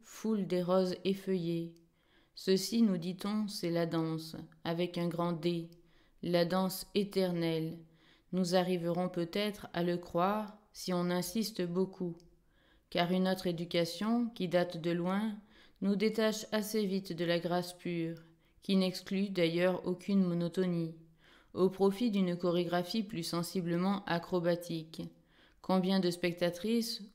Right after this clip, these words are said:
aux soirées que donne l'artiste étrangère et son école, se disent avec froideur : « Ravissant ! Mais au bout de trois semaines de leçons, je parie que nous pouvons figurer très honorablement là-dedans, ma fillette et moi. »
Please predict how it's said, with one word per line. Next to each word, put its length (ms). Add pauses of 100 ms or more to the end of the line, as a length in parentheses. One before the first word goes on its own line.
aux 140
soirées 480
que 100
donne 320
l'artiste 560
étrangère 640
et 80
son 240
école, 540 (440)
se 160
disent 300
avec 240
froideur : « 640 (360)
Ravissant ! 880 (400)
Mais 240
au 100
bout 160
de 140
trois 240
semaines 340
de 80
leçons, 520
je 120
parie 440
que 100
nous 160
pouvons 340
figurer 540
très 260
honorablement 680
là-dedans, 560
ma 240
fillette 480
et 80
moi. » 440